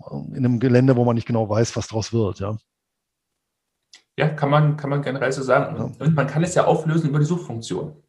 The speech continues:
Speaker 1: Genau, ja.
Speaker 2: Ne? Wenn ich da einstelle und die ist sehr detailhaltig, dass ich zum Beispiel keine zu kleinen Grundstücke haben möchte.
Speaker 1: Ja.
Speaker 2: Ja?
Speaker 1: Okay.
Speaker 2: Dann
Speaker 1: Ja.
Speaker 2: werden mir,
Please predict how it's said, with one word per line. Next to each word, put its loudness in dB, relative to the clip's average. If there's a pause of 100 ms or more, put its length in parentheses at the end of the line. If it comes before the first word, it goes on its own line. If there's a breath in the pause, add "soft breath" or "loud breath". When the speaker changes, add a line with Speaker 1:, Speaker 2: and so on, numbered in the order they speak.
(300)
Speaker 1:
Genau, 0 (240)
ja. 0
Speaker 2:
Ne? 2
Wenn 2
ich 2
da 4
einstelle 2
und -2
die -2
ist -8
sehr 0
detailhaltig, -2
dass 0
ich -6
zum -6
Beispiel -4
keine -2
zu -6
kleinen 2
Grundstücke -4
haben -2
möchte. -10 (100)
Speaker 1:
Ja. 2 (320)
Speaker 2:
Ja? 0
Speaker 1:
Okay. -2 (160)
Speaker 2:
Dann -10
Speaker 1:
Ja. -8
Speaker 2:
werden 4
mir, 4